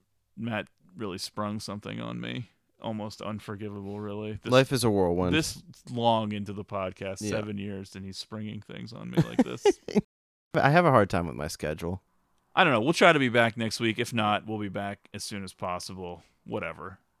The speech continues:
Speaker 1: You follow the podcast, you know. Some of you listened to that Godfather episode and were like, "Enough.
Speaker 2: Never again.
Speaker 1: Never again." <laughs>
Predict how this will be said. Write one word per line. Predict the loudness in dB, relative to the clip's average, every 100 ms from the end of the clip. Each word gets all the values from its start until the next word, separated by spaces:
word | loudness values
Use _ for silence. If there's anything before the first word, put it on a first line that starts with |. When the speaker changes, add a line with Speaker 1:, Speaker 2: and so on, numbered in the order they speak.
| -16
Speaker 1:
You | -6 -6
follow | -4 -4 -4 -8
the | -10
podcast, | -10 -10 -8 -10 -10 -14 -10
you | -8
know. | -8 -10 -14 _ _ _ _ _ _
Some | -4 -4
of | -2
you | -4 -4 -6
listened | -8 -6 -8
to | -8
that | -8 -8
Godfather | -6 -6 -6 -6 -4 -4
episode | -6 -10 -10 -8 -8
and | -8 -10
were |
like, | -10 -10 -8
"Enough. | -6 -6 -6 2
Speaker 2:
Never | 6 8 8
again. | 4 2
Speaker 1:
Never | 2 2 0 -2
again." | -2 -6 -6 -10 -16 -20 _ -16
<laughs> | -16 -10